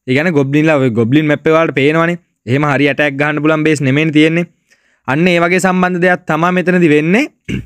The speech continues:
ඉතින් මෙතනදී තව විශේෂත්වයක් තමයි අර උඩින් පොඩි ටයිම් එකක් අඩු වෙනවා ඔයාලා දැක්කද? රීඉන්ෆෝස්මන්ට් ඇඩ් කියලා ටයිම් එකක් අඩු වුණා. ඒකෙදි වෙන්නේ යාළුවනේ අයෙත් අන්න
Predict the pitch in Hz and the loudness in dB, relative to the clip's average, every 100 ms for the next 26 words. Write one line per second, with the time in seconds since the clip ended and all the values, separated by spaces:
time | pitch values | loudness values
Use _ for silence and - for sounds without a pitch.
0 | - _ _ _ 147 165 240 196 220 202 | -14 _ _ _ -2 2 2 2 2 2
1 | 190 202 196 208 214 214 214 208 226 247 | 2 2 2 4 2 2 -2 0 0 2
2 | 214 190 180 240 - _ _ _ _ _ | 4 2 2 -2 -6 _ _ _ _ _
3 | - 180 196 190 185 202 190 170 165 165 | -4 0 0 2 2 2 0 0 2 2
4 | 160 151 139 127 117 92 _ _ _ _ | 0 0 -2 -2 -4 -10 _ _ _ _
5 | _ _ _ - 143 170 185 185 180 185 | _ _ _ -4 2 2 4 2 2 2
6 | 180 190 190 - 156 151 185 190 254 _ | 2 2 0 0 -4 -2 0 0 0 _
7 | _ _ _ - 165 185 190 - 175 165 | _ _ _ -4 -2 0 0 0 0 0
8 | 110 - _ _ _ _ - 131 160 185 | 0 -6 _ _ _ _ -4 0 2 2
9 | 202 208 214 208 220 262 220 _ - 160 | 2 2 2 2 2 2 -2 _ -4 -4
10 | 196 190 196 | -2 0 2